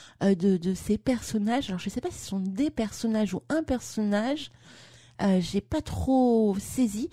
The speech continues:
donc je vais réécouter bien tout à l'heure, parce que je veux vraiment m'assurer de bien faire les choses et bien de comprendre ce que Mimi nous,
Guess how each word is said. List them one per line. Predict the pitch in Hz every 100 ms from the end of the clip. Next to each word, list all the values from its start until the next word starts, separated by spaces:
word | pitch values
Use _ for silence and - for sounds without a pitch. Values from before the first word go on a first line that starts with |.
| - - -
donc | 208 202
je | 196
vais | 208
réécouter | 254 285 - 247 262
bien | 214 196 240
tout | 226 -
à | 214
l'heure, | 202 277 - - - - _ -
parce | 208 -
que | 208
je | 185
veux | 175
vraiment | 185 208
m'assurer | 220 196 - 185
de | 175
bien | 160 180
faire | 180 175
les | 165
choses | - 180 175
et |
bien | 160 170
de | -
comprendre | 165 - 202 214
ce |
que | -
Mimi | 165 190 247
nous, | 240